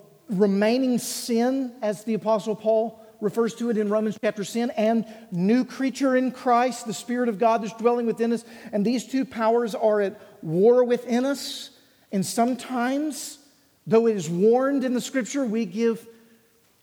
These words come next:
in to the spirit of the flesh. And we, we live and think and orbit around ourselves as the primary sun in which the world should exist, rather than orbiting around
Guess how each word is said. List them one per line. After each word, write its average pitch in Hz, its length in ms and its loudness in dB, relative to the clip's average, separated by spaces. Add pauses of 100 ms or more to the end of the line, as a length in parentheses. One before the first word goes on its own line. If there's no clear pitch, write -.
in 190 380 -2 (300)
to 190 80 -8
the 165 180 -8
spirit 175 300 -2
of 151 180 -6
the 180 100 -6
flesh. 226 380 0
And 165 160 -6
we, 220 260 -4 (320)
we 214 200 -4
live 226 320 -2
and 214 160 -6
think 247 460 -8
and 180 200 -6 (560)
orbit 240 680 2 (100)
around 214 640 2
ourselves 233 760 0
as 160 200 -6
the 180 80 -4
primary 226 480 -2
sun 240 580 -4
in 185 180 -4
which 202 260 -4
the 180 80 0
world 202 440 -4 (220)
should 226 240 -8
exist, - 560 -14 (840)
rather 233 580 2
than 143 420 -6
orbiting 247 640 0
around 156 480 -4